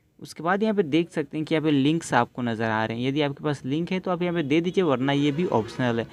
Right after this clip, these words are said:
लिंक्स मतलब कहने का मतलब यदि आप एक YouTube, YouTube चलाते हैं तो आप अपना YouTube का लिंक यहाँ पे दे सकते हैं। पहले यहाँ पे आपको सेलेक्ट करना होगा, यहाँ पे टाइप पे देख सकते हैं कि यहाँ पे सोशल मीडिया है, न्यूज़ आर्टिकल,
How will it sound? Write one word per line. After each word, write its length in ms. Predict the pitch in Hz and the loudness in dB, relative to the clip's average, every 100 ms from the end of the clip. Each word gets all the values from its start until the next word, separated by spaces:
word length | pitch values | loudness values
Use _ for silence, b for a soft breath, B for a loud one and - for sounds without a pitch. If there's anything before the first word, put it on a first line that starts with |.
| B B B | B B B
लिंक्स 260 | 190 220 240 | 2 2 4
मतलब 300 | 220 220 208 | 4 4 4
कहने 220 | 165 170 | 4 4
का 60 | 180 | 4
मतलब 220 | 180 175 | 4 6
यदि 200 | 170 175 | 6 6
आप 160 | 170 | 6
एक 120 | 165 147 | 4 2
YouTube, 360 | 139 135 135 | 0 2 2
YouTube 300 | 139 131 165 | 4 4 0
चलाते 480 | - 170 165 165 175 | 0 6 8 8 4
हैं 580 | 175 175 175 - - - | 0 2 -2 -6 -16 2
तो 60 | 160 | 6
आप 140 | 151 | 6
अपना 220 | 151 165 | 4 2
YouTube 340 | 156 139 160 156 | 4 4 2 2
का 100 | 160 | 4
लिंक 280 | 151 160 147 | 4 4 2
यहाँ 160 | 151 | 2
पे 80 | 151 | 4
दे 140 | 147 151 | 4 4
सकते 340 | 156 139 156 | 2 0 0
हैं। 180 | 147 143 - - - | 0 0 -6 -8 2
पहले 180 | 139 147 | 4 6
यहाँ 160 | 147 | 6
पे 80 | 147 | 4
आपको 240 | 143 151 | 0 0
सेलेक्ट 360 | 143 143 156 160 | 0 4 4 4
करना 220 | 131 120 | 2 2
होगा, 140 | 113 120 | 2 2
यहाँ 100 | 117 | 0
पे 80 | 123 | 2
टाइप 300 | 135 139 139 | 4 4 4
पे 80 | |
देख 140 | 139 139 | 4 4
सकते 240 | 139 139 | -2 -2
हैं 80 | 135 | -2
कि 80 | 135 | 0
यहाँ 100 | 131 | 0
पे 80 | 135 | 0
सोशल 360 | 131 123 143 | -2 0 0
मीडिया 340 | 135 131 139 131 | 2 2 2 4
है, 260 | 127 127 | 2 2
न्यूज़ 380 | 127 127 139 - | 0 2 0 2
आर्टिकल, 440 | 123 123 127 131 | 0 0 0 -2